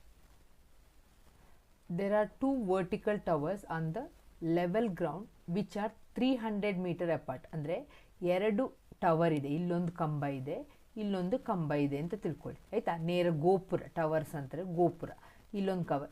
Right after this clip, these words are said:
ಅಥವಾ ಅವ್ರು ಬೇಕಾದ್ರೆ ಪೋಲ್ ಅಂತ ಬೇಕಾದ್ರೂ ಕೊಡ್ಬೋದು ನಿಮಗೆ, ನೆಕ್ಸ್ಟ್ ಚೇಂಜ್ ಮಾಡಿ. ಆಗ ಇದರೆರಡರ ನಡುವಿನ ಅಂತರ, ಇಲ್ಲ, ಇದು ಎ ಬಿ ಅಂತ ಹೇಳೋದೊಂದು ಟವರು, ಆ, ಇದು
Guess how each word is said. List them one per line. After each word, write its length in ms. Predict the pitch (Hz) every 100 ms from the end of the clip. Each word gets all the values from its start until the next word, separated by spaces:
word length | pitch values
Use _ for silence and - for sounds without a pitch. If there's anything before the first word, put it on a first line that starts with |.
| -
ಅಥವಾ 300 | 170 214 208
ಅವ್ರು 160 | 202
ಬೇಕಾದ್ರೆ 380 | 175 185 175 190
ಪೋಲ್ 360 | 196 214 196 185
ಅಂತ 180 | 170
ಬೇಕಾದ್ರೂ 420 | 180 165 160 165 220
ಕೊಡ್ಬೋದು 340 | 233 165 156
ನಿಮಗೆ, 340 | 147 143 143 - 202
ನೆಕ್ಸ್ಟ್ 440 | 175 160 - -
ಚೇಂಜ್ 260 | 175 147 135
ಮಾಡಿ. 240 | 135 135 - - - - -
ಆಗ 160 | 190 185 240
ಇದರೆರಡರ 580 | 208 180 220 226 247 247
ನಡುವಿನ 580 | 233 196 165 180 208 202
ಅಂತರ, 320 | 170 156 156 135 - - -
ಇಲ್ಲ, 200 | 185 190
ಇದು 300 | 185 185 190 -
ಎ 180 | 185 196
ಬಿ 200 | 185 220
ಅಂತ 200 | 202 175
ಹೇಳೋದೊಂದು 460 | 180 160 151 151 143
ಟವರು, 520 | 147 135 135 175 320 - - - -
ಆ, 40 | 208 190 180 156 - - 392
ಇದು 420 | 220 226 349